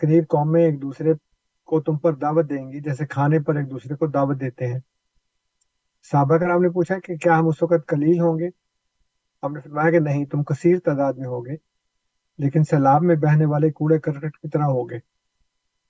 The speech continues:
دشمن کے دل سے تمہارا روب جاتا رہے گا اور تمہارے دلوں میں واہن داخل ہو جائے گا۔ واو ہے نون، واہن۔ صحابہ کرام نے پوچھا کہ واہن کیا چیز ہے؟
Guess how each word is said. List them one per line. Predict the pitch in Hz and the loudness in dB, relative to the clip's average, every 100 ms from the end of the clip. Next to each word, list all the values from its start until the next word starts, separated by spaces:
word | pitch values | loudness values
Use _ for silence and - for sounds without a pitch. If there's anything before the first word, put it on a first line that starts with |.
| _ 143 | _ -6
دشمن | 139 170 170 | -2 2 4
کے | 165 | 4
دل | 151 156 | 4 2
سے | 175 | 2
تمہارا | 165 147 139 143 143 | 2 0 0 0 0
روب | 139 151 135 | 0 0 0
جاتا | 135 156 | -2 0
رہے | 147 135 120 | 0 -2 -4
گا | 123 - _ _ _ _ _ _ _ | -10 -12 _ _ _ _ _ _ _
اور | 147 | -8
تمہارے | 131 139 143 151 | -4 0 2 2
دلوں | 143 151 | 2 4
میں | 170 | 4
واہن | 160 117 147 170 185 | 2 2 0 2 0
داخل | 156 139 139 | -2 -6 -6
ہو | 127 | -8
جائے | 120 117 | -8 -8
گا۔ | 120 123 _ _ _ - | -10 -14 _ _ _ -4
واو | 131 143 151 | 2 2 4
ہے | 143 139 | 2 2
نون، | 135 127 123 120 | 0 -4 -6 -4
واہن۔ | 135 135 120 - _ _ _ _ _ _ _ _ _ _ _ | -2 -2 -6 -16 _ _ _ _ _ _ _ _ _ _ _
صحابہ | 139 139 165 | 0 2 4
کرام | 180 | 2
نے | 175 | 2
پوچھا | 170 160 196 | -2 -6 -8
کہ | 202 147 | -6 -4
واہن | 139 175 208 | 0 0 0
کیا | 190 156 | 0 0
چیز | 123 110 | -2 -10
ہے؟ | 113 | -12